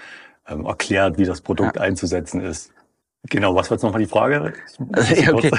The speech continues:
Speaker 1: <laughs>
Speaker 2: Ja, das war, äh, also einmal überspitzt, gibt es noch Webseiten?
Speaker 1: Ah, genau, ja.
Speaker 2: Ne?
Speaker 1: <laughs>
Speaker 2: Das
Speaker 1: Da wollte ich nämlich, da habe ich
Speaker 2: der
Speaker 1: eine,
Speaker 2: große
Speaker 1: eine
Speaker 2: Hammer.
Speaker 1: Antwort und ich,
Speaker 2: Mhm.
Speaker 1: wir hatten letztens erst geredet mit einem Elektro-Großhändler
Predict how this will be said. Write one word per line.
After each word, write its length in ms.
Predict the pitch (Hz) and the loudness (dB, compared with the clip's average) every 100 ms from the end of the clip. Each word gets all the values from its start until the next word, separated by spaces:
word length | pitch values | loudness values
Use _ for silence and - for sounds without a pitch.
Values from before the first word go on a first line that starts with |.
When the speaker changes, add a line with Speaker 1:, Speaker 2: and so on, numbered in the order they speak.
| - | 2
Speaker 1:
<laughs> 120 | 147 | 4
Speaker 2:
Ja, 140 | 135 | 4
das 180 | 151 156 | 4 4
war, 300 | 165 107 - | 4 4 2
äh, 240 | - 92 - - | 2 2 0 -2
also 220 | 110 110 | 2 4
einmal 280 | - 110 127 | 4 4 4
überspitzt, 500 | 127 104 - 123 - | 4 2 2 0 2
gibt 200 | - 117 | 0 2
es 100 | 110 | 2
noch 160 | 101 87 | 2 2
Webseiten? 400 | 107 - - - | 0 0 0 2
Speaker 1:
Ah, 60 | |
genau, 260 | 117 98 90 | 4 4 4
ja. 220 | 90 220 - - 160 - - | 2 0 -2 -14 -10 -4 0
Speaker 2:
Ne? 160 | 139 123 | 2 4
Speaker 1:
<laughs> 20 | |
Speaker 2:
Das 140 | 117 | 4
Speaker 1:
Da 100 | - | 6
wollte 160 | 123 120 | 4 2
ich 80 | 127 | 2
nämlich, 180 | 113 143 135 127 - | 2 2 -2 -8 -2
da 80 | 113 | 4
habe 80 | 113 | 4
ich 80 | 120 | 6
Speaker 2:
der 80 | |
Speaker 1:
eine, 80 | 127 | 4
Speaker 2:
große 220 | 151 123 | 6 4
Speaker 1:
eine 100 | 120 | 4
Speaker 2:
Hammer. 160 | 127 135 | 4 4
Speaker 1:
Antwort 380 | 139 165 160 - | 2 2 2 2
und 160 | 123 | 2
ich, 180 | 120 113 | 4 4
Speaker 2:
Mhm. 160 | 123 127 - _ _ | 2 0 -2 _ _
Speaker 1:
wir 220 | - 101 | 0 2
hatten 180 | 107 120 | 2 4
letztens 420 | 113 131 - 127 | 4 2 0 -4
erst 200 | - 123 | -4 0
geredet 340 | - 107 120 107 | 0 2 0 0
mit 140 | 107 | 0
einem 80 | 104 | 0
Elektro-Großhändler 1500 | 95 101 - - 131 123 123 101 107 120 - 143 147 156 | 2 0 0 -2 0 0 -2 -2 0 0 0 -4 -2 -2